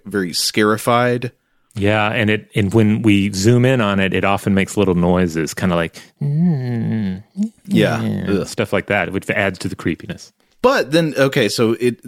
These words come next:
Speaker 1: it, when we see the face, the face is not proportional to the size of the head. It's much smaller. It's like a little cameo,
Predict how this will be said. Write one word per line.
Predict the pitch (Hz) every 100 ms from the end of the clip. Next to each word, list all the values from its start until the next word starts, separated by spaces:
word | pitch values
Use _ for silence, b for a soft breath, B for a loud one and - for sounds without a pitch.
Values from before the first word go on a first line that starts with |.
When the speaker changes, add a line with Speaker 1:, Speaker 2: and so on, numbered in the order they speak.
| 113 104
Speaker 1:
it, | 123 110
when | 117 123 131
we | 117
see | - 220
the | 190
face, | - 131 120 -
the | 110
face | - 139 -
is | 101
not | 120 123 -
proportional | 107 - 135 135 - 117 107
to | 101
the | 95
size | - 113 101
of | 92
the |
head. | 90 117 90
It's | 90 113
much | 101
smaller. | - 113 107 92
It's | 87
like | 117 110
a |
little | 113 92
cameo, | - - 123 120 85 73 78 85